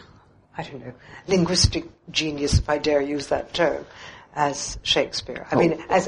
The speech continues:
Speaker 1: who are as, as, as
Speaker 2: Well, a-, all
Speaker 1: interesting to in-, interpret.
Speaker 2: you know, all of them sometimes. I mean, Shakespeare's not some sort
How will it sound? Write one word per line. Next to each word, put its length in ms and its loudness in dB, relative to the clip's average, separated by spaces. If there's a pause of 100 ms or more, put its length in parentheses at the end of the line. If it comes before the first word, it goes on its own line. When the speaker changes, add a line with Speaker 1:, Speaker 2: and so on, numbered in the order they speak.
Speaker 1:
who 140 6
are 100 6
as, 320 0
as, 320 0
as 240 -2 (180)
Speaker 2:
Well, 200 4
a-, 420 -8
all 160 -2
Speaker 1:
interesting 580 0
to 140 -8
in-, 160 -10 (260)
interpret. 360 -12
Speaker 2:
you 100 2
know, 100 -4
all 220 4
of 100 -4
them 120 -4
sometimes. 600 -6 (920)
I 80 6
mean, 80 6
Shakespeare's 440 2
not 180 2
some 180 -4
sort 140 -6